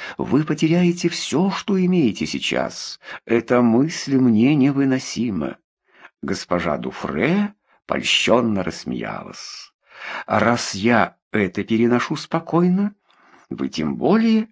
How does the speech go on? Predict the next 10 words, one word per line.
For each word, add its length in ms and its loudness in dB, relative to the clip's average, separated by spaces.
не 200 4
должны 420 2
мучиться. 800 0
Я 180 4
давно 380 2
поняла, 560 2
что 320 2
мой 180 4
сегодняшний 920 0
облик 680 0